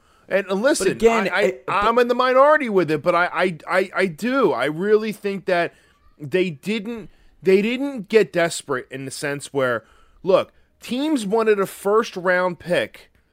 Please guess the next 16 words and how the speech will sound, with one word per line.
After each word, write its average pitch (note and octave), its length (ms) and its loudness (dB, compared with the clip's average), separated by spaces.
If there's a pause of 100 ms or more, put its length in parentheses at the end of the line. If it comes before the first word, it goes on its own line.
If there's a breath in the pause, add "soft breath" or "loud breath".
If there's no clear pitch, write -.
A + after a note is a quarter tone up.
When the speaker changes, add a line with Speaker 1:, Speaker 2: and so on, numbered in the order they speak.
Speaker 1:
for - 180 -8
J D#3 360 -2
V F#3 200 -4
R. G#3+ 460 4 (560)
You A#3+ 260 -2
don't C4+ 540 4
give C4+ 280 0
up C4+ 280 6
a A3 140 0
first C#4 440 -2
round B3 300 -2
pick C4+ 320 0
for A3+ 160 -10
someone A3+ 760 2 (440)
who's, B3+ 340 -2
a-, A3+ 100 0